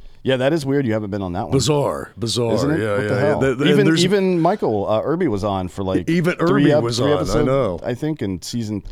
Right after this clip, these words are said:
Speaker 1: two or maybe? I think it was
Speaker 2: Yeah, I
Speaker 1: season two,
Speaker 2: must have
Speaker 1: yeah.
Speaker 2: pissed somebody off. I don't know,
Speaker 1: <laughs>
Speaker 2: man.
Speaker 1: Um, and then you did, uh, this, uh, and I think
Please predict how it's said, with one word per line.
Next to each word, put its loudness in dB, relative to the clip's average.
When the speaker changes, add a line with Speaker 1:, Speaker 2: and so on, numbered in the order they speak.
Speaker 1:
two -2
or -6
maybe? -6
I -10
think -4
it 0
was 0
Speaker 2:
Yeah, 0
I 0
Speaker 1:
season -2
two, -2
Speaker 2:
must -2
have -4
Speaker 1:
yeah. -8
Speaker 2:
pissed 0
somebody -6
off. -10
I -4
don't -8
know, -8
Speaker 1:
<laughs> -14
Speaker 2:
man. -12
Speaker 1:
Um, -2
and -2
then 0
you -2
did, 0
uh, -2
this, -8
uh, -6
and -2
I -2
think -4